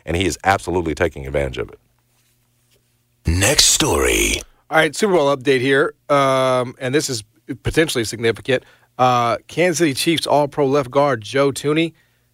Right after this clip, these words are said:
Speaker 3: uh, according to Andy Reid, chances for him being active for the game are slim.
Speaker 1: It's probably best for the best now.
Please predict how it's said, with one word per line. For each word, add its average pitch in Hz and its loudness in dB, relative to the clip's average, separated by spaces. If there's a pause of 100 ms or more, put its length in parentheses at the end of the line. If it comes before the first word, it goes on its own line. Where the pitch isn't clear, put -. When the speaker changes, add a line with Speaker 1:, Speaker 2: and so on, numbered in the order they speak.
(140)
Speaker 3:
uh, 120 0
according 135 0
to - -6
Andy 139 0
Reid, 135 -2 (300)
chances 151 0 (120)
for 131 2
him 143 2
being 127 0
active 135 0
for 151 -4
the 131 0
game 131 2
are 107 -2
slim. 131 -2
Speaker 1:
It's - -12
probably 65 2
best 64 -12
for 71 -4
the 62 -6
best 64 -8
now. 62 -14